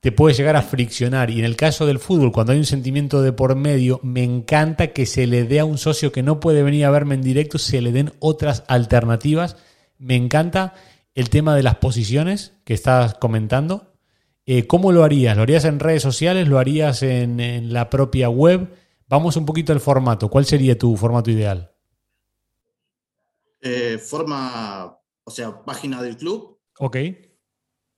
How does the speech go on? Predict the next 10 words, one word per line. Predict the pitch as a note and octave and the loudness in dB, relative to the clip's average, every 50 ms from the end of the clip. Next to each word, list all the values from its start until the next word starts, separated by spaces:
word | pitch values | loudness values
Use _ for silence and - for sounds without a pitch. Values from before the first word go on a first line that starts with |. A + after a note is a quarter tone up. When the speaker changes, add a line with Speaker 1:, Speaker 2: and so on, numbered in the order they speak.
| _ _ _ _ _ _ | _ _ _ _ _ _
Speaker 2:
Pri-, | - A2 A2 G#2 | -12 -10 -10 -8
primero | - - G#2+ A#2 A#2+ B2+ B2 B2+ | -8 -8 -6 -6 -4 -4 -6 -6
sería | A#2+ - A#2 A2 A#2 A#2 A2+ G#2+ - - - _ | -8 -8 -8 -6 -6 -6 -8 -8 -12 -16 -18 _
para | - A2+ G#2+ G#2 G2 F#2+ F2+ F2+ - - - | -10 -10 -8 -8 -8 -8 -8 -10 -10 -12 -12
las | - G#2+ - | -12 -10 -10
personas | - A2 - B2+ B2 B2 A2+ A2 - - | -8 -10 -8 -6 -6 -6 -6 -8 -10 -12
allegadas | - A2+ A2 - A#2+ A#2 B2 C3+ C3+ B2+ A#2 A2 G#2+ G2+ | -10 -10 -8 -6 -4 -4 -4 -4 -4 -4 -6 -8 -10 -12
hacia | - - A2 A2 | -12 -10 -8 -8
el | A2 G#2+ | -8 -6
club, | - C3 C#3 D3+ D3+ D3 - _ | -6 -6 -6 -6 -6 -10 -14 _